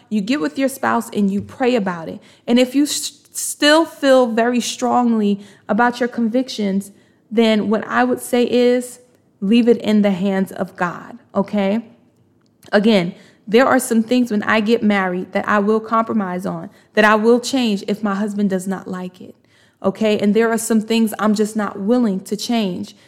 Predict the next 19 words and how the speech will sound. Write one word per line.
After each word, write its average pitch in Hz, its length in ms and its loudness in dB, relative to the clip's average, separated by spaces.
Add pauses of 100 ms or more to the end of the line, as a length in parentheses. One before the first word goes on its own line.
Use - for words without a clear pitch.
(120)
Doesn't 208 320 0
matter 214 220 2
whether 202 220 0
he 214 140 0
likes 196 360 -2
it 202 80 -2
or 185 80 -2
not, 185 360 -6 (120)
you 185 160 -2
know? 190 300 -2 (460)
Um, 196 520 -2 (340)
that 214 400 0
said, 233 680 0 (340)
regardless 226 580 2
of 214 160 0
what 240 180 0
changes 285 720 2
I 208 140 2
make, 196 500 0